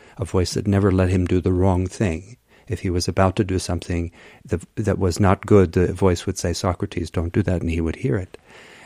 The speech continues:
And he, uh, talks about his dreams even. I always love that he, you know, at the, he's in the prison cell at the end of his life, and,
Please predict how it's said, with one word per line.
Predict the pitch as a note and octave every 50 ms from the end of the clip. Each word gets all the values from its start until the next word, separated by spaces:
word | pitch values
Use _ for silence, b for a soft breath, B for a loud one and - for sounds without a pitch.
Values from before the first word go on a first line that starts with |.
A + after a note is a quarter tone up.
| B
And | B G2+ G2+ F2+ E2+
he, | G#2 G2+ G2 F#2 F#2 - - -
uh, | G2+ F#2+ F2+ F#2 -
talks | - E3 F3 - -
about | - - F#2 E2+ -
his | E2+ D#2
dreams | - - F2 D#2 D#2+ E2 -
even. | - - - - D#2 D#2+ - B B B B B B B B B B B -
I | - F#2+
always | G#2+ A2 G#2+ G2 -
love | A2 G#2+ G#2 F2+ -
that | G#2 F#2 E2+ -
he, | G2 G2 D2 - F#2 E2+ G2+ F2+ F2 -
you | - - - G2 F2
know, | F#2 F2+ E2+ - -
at | F#2+ G2 - -
the, | A2 F#2+
he's | - F2+ F#2 F#2+ - -
in | - - G#2 F#2 F#2
the | F#2
prison | - - A#2 G2+ F2+ F#2+ F2+
cell | - - F#2 E2+ E2+
at | F2 -
the | - F#2
end | E2+ E2+
of | E2+ D#2+
his | E2 - -
life, | F#2+ F#2+ F2+ F2+ F2 - -
and, | E2 E2 E2+